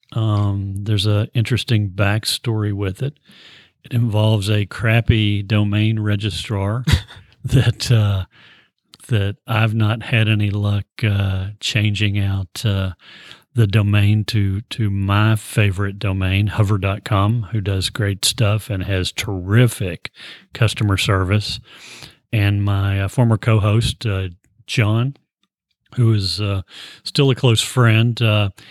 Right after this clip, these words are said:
he's had the same challenges with this other registrar that I'll leave nameless, Namecheap. Uh, <laughs> so, uh, um,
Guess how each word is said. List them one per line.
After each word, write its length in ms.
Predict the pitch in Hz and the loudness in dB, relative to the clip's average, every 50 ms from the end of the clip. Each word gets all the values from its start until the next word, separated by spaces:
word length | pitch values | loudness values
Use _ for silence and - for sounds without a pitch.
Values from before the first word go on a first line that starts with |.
| - - _ | -20 -20 _
he's 200 | - - 139 110 | -2 0 0 2
had 140 | 120 120 104 | 2 0 0
the 80 | 110 | 0
same 300 | 107 - 117 110 104 101 | 0 2 2 2 2 0
challenges 840 | 92 - - - 110 101 107 110 110 107 92 95 104 95 92 - - | -2 -4 -2 -2 0 0 0 0 0 0 -2 -2 -2 -2 -2 -4 -6
with 280 | 104 95 95 90 80 - | -6 -4 -4 -6 -4 -4
this 220 | - 104 - - - | -4 -4 -4 -2 -2
other 280 | 123 104 95 101 98 | 0 0 0 0 0
registrar 880 | 92 98 98 101 92 101 - - - - - 107 98 98 95 92 92 - - - - - - - _ - | 0 0 0 0 0 0 0 0 0 0 0 0 0 0 0 -2 -4 -6 -10 -16 -18 -18 -20 -20 _ -12
that 320 | 113 104 117 98 98 - - | -2 0 2 2 2 0 -2
I'll 340 | 107 92 92 95 98 98 | -2 0 0 2 0 0
leave 320 | 98 98 98 95 92 85 92 | 0 0 0 0 0 -2 -2
nameless, 600 | 104 98 98 98 98 98 95 90 87 - - - | 0 0 2 2 0 0 -2 -4 -4 -4 -4 -4
Namecheap. 640 | - 98 92 90 90 85 - - 113 113 - - - - - - - - - - _ - | -4 -2 -2 -2 -2 0 0 0 0 0 -2 -6 -14 -14 -12 -12 -12 -14 -16 -18 _ -8
Uh, 200 | 117 113 - 180 | -6 -4 -2 -2
<laughs> 0 | |
so, 440 | 156 - 175 151 143 147 135 127 127 | 0 0 0 0 2 0 2 2 2
uh, 480 | 127 123 226 214 - - 147 123 107 87 - - - _ _ - - - - - _ _ _ - 131 | 2 2 0 0 0 2 2 2 0 -2 -4 -10 -20 _ _ -20 -20 -20 -20 -20 _ _ _ -10 -6
um, 560 | 123 117 117 117 117 113 113 110 107 104 101 | -4 -4 -2 -2 -4 -4 -4 -6 -8 -10 -14